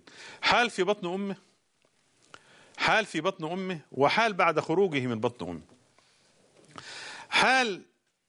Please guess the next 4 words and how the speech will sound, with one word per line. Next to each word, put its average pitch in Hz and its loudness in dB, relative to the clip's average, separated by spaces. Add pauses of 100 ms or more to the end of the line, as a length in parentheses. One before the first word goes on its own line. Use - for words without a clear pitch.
(340)
في 151 4
بطن 202 4
أمه 226 4 (840)
فإنه 220 4